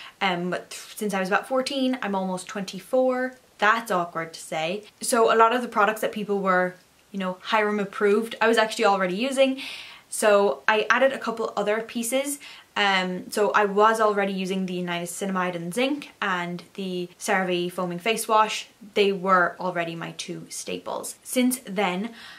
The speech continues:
I did manage to get my hands on the A H A and B H A peeling solution mask. This is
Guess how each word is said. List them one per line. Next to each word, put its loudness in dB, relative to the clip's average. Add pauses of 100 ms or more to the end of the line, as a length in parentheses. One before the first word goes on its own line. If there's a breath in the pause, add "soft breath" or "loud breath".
(140 loud breath)
I 2 (240)
did 4
manage 2
to -4
get -2
my 2
hands 0
on -2
the -4
A 0
H -2
A 2
and -2
B 0
H -2
A 0
peeling -4
solution -4
mask. 0 (380 loud breath)
This 2
is 0